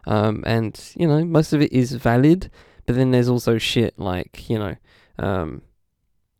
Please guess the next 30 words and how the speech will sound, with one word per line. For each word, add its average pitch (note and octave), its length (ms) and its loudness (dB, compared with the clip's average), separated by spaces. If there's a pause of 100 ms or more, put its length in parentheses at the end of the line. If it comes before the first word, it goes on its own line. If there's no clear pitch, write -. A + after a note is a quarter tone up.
(200)
and D3 140 2
it's D3 140 0
more, D#3 320 4
it's C3 200 2
more D#3 160 2
about, A2 280 0
I G#2+ 100 0
guess, - 320 -6
covering A2+ 680 -2 (280)
stuff - 460 -4 (140)
that, A#2 320 0 (440)
you C3 120 0
know, A2+ 260 2 (220)
I B2 200 0
guess C3+ 400 2 (220)
are A#2 680 2 (600)
worthy, C#3+ 760 2 (160)
but B2+ 400 4
you B2 240 -6
just, - 380 -4 (100)
uh, - 140 -6
for - 180 0
me, C3+ 420 4
it - 120 -8
gets B2 200 0
to - 80 -4
the A2+ 80 -2
point B2 280 2
of, A2 140 -4
like, A2 260 -2